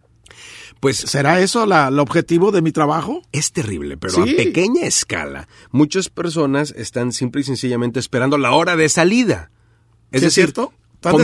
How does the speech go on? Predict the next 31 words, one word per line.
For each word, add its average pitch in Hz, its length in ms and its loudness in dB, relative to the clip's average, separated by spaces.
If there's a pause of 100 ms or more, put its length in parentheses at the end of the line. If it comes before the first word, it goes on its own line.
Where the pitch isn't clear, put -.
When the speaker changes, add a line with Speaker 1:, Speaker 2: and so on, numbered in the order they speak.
Speaker 2:
desesperados? 220 460 -2
Speaker 1:
comienzan 170 440 2
la 190 80 4
jornada 277 400 2
esperando 165 520 0
que 123 220 0
se 147 120 -4
acabe 156 400 4
eso. - 180 -4
Speaker 2:
Sí, 160 60 2
que 170 160 0
ya 175 100 4
las 180 160 2
ocho 190 200 2
horas 190 160 2
vuelen. 208 360 0 (160)
Speaker 1:
Entonces, 147 400 -2
a 135 140 2
gran 165 240 0
escala 170 320 0
es 160 120 0
lo 170 120 2
mismo. 156 240 0
Estoy 156 180 -4
esperando 165 400 -6
que 156 160 -10
esto, 147 400 -8
que - 100 -8
esto 143 220 -4
termine, 127 480 0
pero, 117 300 -4